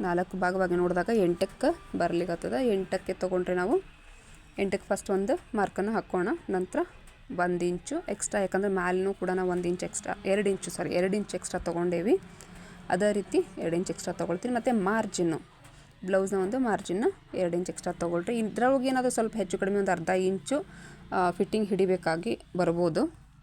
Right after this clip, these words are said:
ರೆಡಿಮೇಡ್ ಬ್ಲೌಸ್ನ ಹೊರಗಡೆ ತೊಗೊಂಡು ಬರ್ತೀರಂದ್ರೂ ಅವ್ರು ಎಲ್ಲ ಸೈಜಿಂದು ಯಾಕೆ ಬರ್ತದೆ ಅಂದ್ರೆ ಅವ್ರು ಹಿಂಗೆ ಮಾಡ್ತಾರೆ, ಸ್ವಲ್ಪ ಎಕ್ಸ್ಟ್ರಾ ತೊಗೊಂಡ್ಬಿಟ್ಟಿರ್ತಾರೆ. ನೀವು ಬೇಕಂದ್ರೆ ಆಲ್ಟ್ರೇಷನ್ ಮಾಡ್ಕೊಂಡು ಫಿಟ್ಟಿಂಗ್ ಹಿಡಿಯೋದು ಅಷ್ಟೇ ಇರ್ತದೆ.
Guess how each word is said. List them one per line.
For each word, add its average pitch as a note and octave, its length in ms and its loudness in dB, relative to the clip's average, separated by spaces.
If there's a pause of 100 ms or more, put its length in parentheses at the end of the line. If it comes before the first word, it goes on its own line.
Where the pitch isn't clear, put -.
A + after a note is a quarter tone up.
(300)
ರೆಡಿಮೇಡ್ B3+ 460 4
ಬ್ಲೌಸ್ನ C4+ 320 4
ಹೊರಗಡೆ A3+ 300 2
ತೊಗೊಂಡು G#3+ 300 2
ಬರ್ತೀರಂದ್ರೂ G#3 720 0
ಅವ್ರು G#3+ 140 2
ಎಲ್ಲ F#3+ 200 2
ಸೈಜಿಂದು G#3 360 0
ಯಾಕೆ F#3 300 0
ಬರ್ತದೆ F3 320 -6
ಅಂದ್ರೆ G#3+ 140 -2
ಅವ್ರು G3+ 140 0
ಹಿಂಗೆ F3+ 260 2
ಮಾಡ್ತಾರೆ, F3 440 -2
ಸ್ವಲ್ಪ F3+ 220 -4
ಎಕ್ಸ್ಟ್ರಾ G#3+ 240 -2
ತೊಗೊಂಡ್ಬಿಟ್ಟಿರ್ತಾರೆ. F#3 720 -2
ನೀವು C#4+ 140 0
ಬೇಕಂದ್ರೆ A#3 440 0
ಆಲ್ಟ್ರೇಷನ್ F#3+ 400 0
ಮಾಡ್ಕೊಂಡು F#3 320 -2
ಫಿಟ್ಟಿಂಗ್ F#3+ 380 0
ಹಿಡಿಯೋದು E3+ 280 2
ಅಷ್ಟೇ F3+ 260 2
ಇರ್ತದೆ. D#3+ 580 0